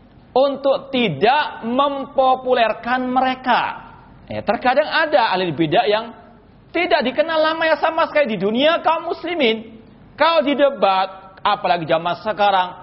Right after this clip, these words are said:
dimunculkan di medsos, inilah akan apa? Melariskan namanya. Mungkin akan banyak mempengaruhi orang penasaran mendengarkan ceramah-ceramahnya. Maka antum juga ittaqillah.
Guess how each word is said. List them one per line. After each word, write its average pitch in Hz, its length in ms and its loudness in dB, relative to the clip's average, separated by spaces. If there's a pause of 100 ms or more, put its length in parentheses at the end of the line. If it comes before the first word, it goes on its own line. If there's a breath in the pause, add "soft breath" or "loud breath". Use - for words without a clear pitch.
(300)
dimunculkan 214 720 2
di 196 80 0
medsos, 214 480 0 (400)
inilah 254 560 2
akan 285 180 -2 (140)
apa? 226 160 0 (160)
Melariskan 320 800 -2
namanya. 330 640 -2 (480)
Mungkin 294 320 0
akan 277 480 0
banyak 269 400 -2
mempengaruhi 285 400 0
orang 302 400 0
penasaran 302 560 -2
mendengarkan 269 560 -2
ceramah-ceramahnya. 302 1040 -2 (480)
Maka 123 320 0
antum 254 160 0
juga 240 400 0
ittaqillah. 220 720 0